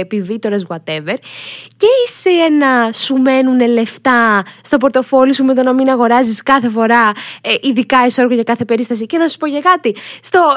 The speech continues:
στο σιρτάρι θα μένουν και θα τα φάει ο σκόρος, δεν πρέπει να τα χρησιμοποιήσω. Δηλαδή, για μια φορά τα παίρνουμε. Μετά θα γεμίσει και το σιρτάρι με όλα αυτά τα πράγματα. Δηλαδή, πρέπει να είμαστε και λίγο πρακτικοί, ρε παιδιά. Καταλαβαίνω <laughs> τη μοναδικότητα του πράγματος, αλλά πραγματικά δεν πληγώνεται κανένας από αυτό το πράγμα.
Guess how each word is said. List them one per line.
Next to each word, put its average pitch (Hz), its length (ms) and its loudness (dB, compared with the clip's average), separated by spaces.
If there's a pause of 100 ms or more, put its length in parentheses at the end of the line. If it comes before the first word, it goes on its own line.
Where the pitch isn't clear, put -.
(160)
στο 392 140 0
σιρτάρι 285 460 2
θα 285 140 0
μένουν 339 200 0
και 370 60 -2
θα 320 100 2
τα 294 120 0
φάει 330 200 2
ο 330 40 2
σκόρος, 269 440 2
δεν 294 100 4
πρέπει 349 180 -2
να 330 80 -2
τα 311 80 -4
χρησιμοποιήσω. 302 680 0
Δηλαδή, 285 220 0
για 359 120 2
μια 392 100 4
φορά 370 240 -2
τα 240 140 -2
παίρνουμε. 214 460 -2 (380)
Μετά 415 260 2
θα 605 120 2
γεμίσει 554 260 -4
και - 60 -12
το 480 60 -2
σιρτάρι 403 440 0
με 554 100 2
όλα 587 140 0
αυτά 571 140 0
τα 571 120 0
πράγματα. 403 400 0 (400)
Δηλαδή, 226 220 -2
πρέπει 269 180 -6
να 392 60 0
είμαστε 415 220 -2
και 269 80 -4
λίγο 294 120 0
πρακτικοί, 240 420 -4
ρε 196 100 0
παιδιά. 151 300 -4 (100)
Καταλαβαίνω 262 720 -2
<laughs> - 60 -20
τη 415 80 -6
μοναδικότητα 262 580 0
του 240 120 -18
πράγματος, 214 520 -2 (420)
αλλά 277 160 -2
πραγματικά 254 560 -4
δεν - 140 -2
πληγώνεται 302 420 2
κανένας 233 440 0
από 180 80 -6
αυτό 175 180 -10
το 175 100 -4
πράγμα. 170 320 -6